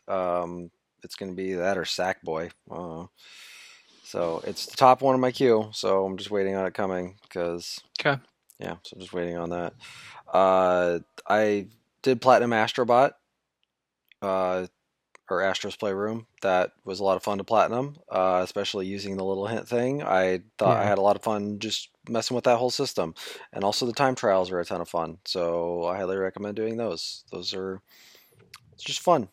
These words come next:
Speaker 1: fun times with that game. So, uh, I am setting the timer now. Kingdom Hearts Melody of Memory.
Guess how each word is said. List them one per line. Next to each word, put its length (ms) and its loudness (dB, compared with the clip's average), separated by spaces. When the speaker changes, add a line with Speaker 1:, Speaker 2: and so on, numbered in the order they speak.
Speaker 1:
fun 180 -6
times 260 -4
with 120 -14
that 140 0
game. 280 -8
So, 400 -4
uh, 320 8
I 140 4
am 260 0
setting 400 4
the 80 2
timer 400 2
now. 640 2
Kingdom 240 2
Hearts 240 4
Melody 280 6
of 60 2
Memory. 380 0